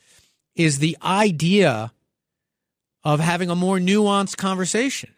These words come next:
And, and, and, and I am s-, more pessimistic about the future that Israel faces than I have in a very long time, notwithstanding that she's gonna do this job. They're gonna wipe out every la-, last remnant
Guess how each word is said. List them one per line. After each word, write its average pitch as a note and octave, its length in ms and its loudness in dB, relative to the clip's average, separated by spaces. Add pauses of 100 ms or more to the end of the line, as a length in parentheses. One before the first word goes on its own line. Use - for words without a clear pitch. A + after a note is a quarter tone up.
And, D3+ 300 -2
and, D#3+ 340 -2
and, D#3 300 -6 (560)
and D#3 160 -2
I G3+ 200 2
am D#3 340 0
s-, - 400 -6 (260)
more F3+ 320 2
pessimistic D#3+ 840 -2 (1300)
about C3 600 -2 (580)
the C3+ 140 -2
future B2+ 720 0 (160)
that C3+ 180 -2
Israel C#3+ 380 0
faces C#3+ 520 -4
than B2 120 -4
I A#2+ 120 -4
have C#3 280 -2
in A#2+ 80 -2
a A2+ 60 -4
very C#3 260 2
long A#2+ 240 -2
time, E3+ 320 2
notwithstanding D#3 680 0
that C3+ 120 -4
she's A#3+ 240 -2
gonna F3 180 0
do C#3+ 180 2
this D3 220 2
job. C#3+ 320 0
They're C#3 140 -2
gonna D#3 180 0
wipe C3 320 0
out B2 300 -2 (440)
every E3+ 280 0
la-, C#3+ 180 -2
last C3+ 380 -4
remnant A#2+ 540 -6